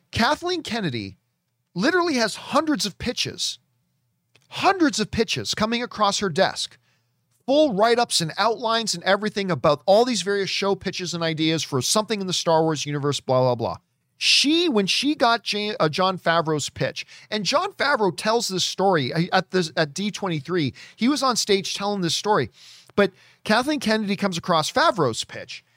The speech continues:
and she recognized, "This will work. This could be really good." Kathleen Kennedy could have easily take, taken that pitch and thrown it out just like she did with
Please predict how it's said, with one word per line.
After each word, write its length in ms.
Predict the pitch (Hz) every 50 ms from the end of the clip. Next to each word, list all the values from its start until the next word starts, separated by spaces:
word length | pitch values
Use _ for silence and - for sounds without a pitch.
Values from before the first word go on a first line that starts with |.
| _ _ _ -
and 180 | 185 190 196 -
she 300 | - - - 240 330 339
recognized, 920 | 240 185 214 247 - 214 180 143 131 135 123 120 117 117 107 - - - - _ _ _ _ -
"This 720 | 127 120 117 120 165 202 254 294 285 - - - - - -
will 320 | 139 143 165 160 147 135 123
work. 640 | 120 127 156 147 - - - - - - - - _ _ _ _ _ _ _ _ _ _ _ _ _ _ _ _ _ _ _ - -
This 580 | 123 113 120 190 285 349 247 156 - - -
could 220 | - - - 202 139
be 140 | 165 175 165
really 280 | 156 160 160 143 139
good." 360 | 123 127 127 110 90 - - _ _ _ _ _ _ _ _ _ _ _ _ _ _ _ _ _ _ _ _ _ _ _ _ _ _ _ _ _ - - - _ _ _ _ _ _ - -
Kathleen 320 | 214 226 247 254 320 320
Kennedy 400 | 269 - 233 247 240 240 226 220
could 160 | 180 - 220 180
have 140 | 180 - -
easily 400 | 226 220 240 220 226 240 233 202
take, 340 | - - - 202 220 - _
taken 360 | - - 220 214 - 247 233
that 220 | 226 220 233 - -
pitch 320 | 196 165 160 - - -
and 160 | 170 156 135 -
thrown 320 | - - 165 190 196 196
it 100 | 196 180
out 200 | 170 165 160 143
just 200 | - 170 - -
like 140 | 175 160 151
she 160 | - - 160
did 180 | 143 151 156 139
with 280 | 143 151 139 - -